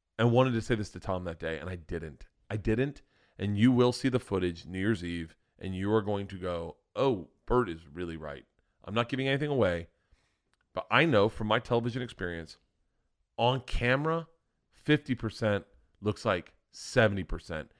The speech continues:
And on camera, you can't tell the difference between seventy percent and a hundred percent. I know that. So, like, I sometimes when I'm doing stuff on camera, I don't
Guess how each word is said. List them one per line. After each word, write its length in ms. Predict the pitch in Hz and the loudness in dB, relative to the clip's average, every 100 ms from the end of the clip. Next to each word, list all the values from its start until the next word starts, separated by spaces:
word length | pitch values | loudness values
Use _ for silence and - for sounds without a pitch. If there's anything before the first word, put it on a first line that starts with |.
| _ - | _ 0
And 100 | 120 | 2
on 140 | 143 | 2
camera, 500 | - 151 156 180 185 _ | 4 4 4 2 -2 _
you 100 | 101 | -10
can't 220 | - 143 | -2 -2
tell 140 | - 135 | 0 2
the 60 | |
difference 160 | 117 110 | 2 0
between 160 | 110 98 | -4 -2
seventy 260 | 104 98 92 101 92 - | -2 -2 -2 -2 -2 -4
percent 260 | 104 104 | -4 -2
and 80 | 85 | -4
a 40 | 87 | -4
hundred 220 | 90 78 | -8 -8
percent. 280 | - 69 - _ _ _ | -12 -14 -18 _ _ _
I 80 | 113 | 0
know 220 | 117 117 98 | 6 6 6
that. 220 | 73 - _ _ _ _ | -2 -10 _ _ _ _
So, 160 | - 135 | 2 6
like, 280 | 120 110 - _ _ _ _ _ _ _ _ _ _ _ _ _ _ _ - | 6 2 -6 _ _ _ _ _ _ _ _ _ _ _ _ _ _ _ -2
I 600 | 120 127 139 143 127 160 - | 6 8 8 6 2 -2 -8
sometimes 720 | - 143 135 127 113 117 117 | 0 2 2 2 0 0 0
when 80 | 120 | -4
I'm 80 | 110 | 0
doing 200 | 117 120 | -2 0
stuff 220 | 127 127 | 0 0
on 120 | 123 | -4
camera, 480 | - 101 101 101 104 _ _ _ - | -2 -2 -2 -4 -4 _ _ _ -2
I 140 | 120 139 | 2 4
don't 340 | 151 131 | 4 4